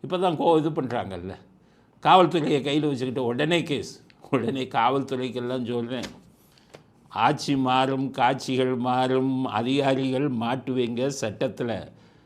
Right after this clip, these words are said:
யார் சொன்னாலும் இந்த கண்டக்டர் டிக்கெட்டை கிழிச்சுக்கிற பொறுக்கிற மாதிரி எஃப்ஐஆர் போடாதீங்க. மனசாட்சி இருக்கு, உங்களுக்கும் பிள்ளை குட்டிங்க இருக்கு.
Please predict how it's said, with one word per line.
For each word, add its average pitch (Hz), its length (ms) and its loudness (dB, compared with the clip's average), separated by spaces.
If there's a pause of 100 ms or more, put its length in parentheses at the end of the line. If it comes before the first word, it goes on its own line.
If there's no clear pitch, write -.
(180)
யார் 131 400 6
சொன்னாலும் 143 540 0
இந்த 131 160 -2
கண்டக்டர் 135 540 -2
டிக்கெட்டை 135 380 -2
கிழிச்சுக்கிற 123 440 -4
பொறுக்கிற 120 440 -4
மாதிரி 127 400 -2
எஃப்ஐஆர் 117 480 -4
போடாதீங்க. 120 680 -4
மனசாட்சி 123 560 -4
இருக்கு, 113 380 -4
உங்களுக்கும் 127 420 -4
பிள்ளை 127 240 -6
குட்டிங்க 123 300 -4
இருக்கு. 110 580 -8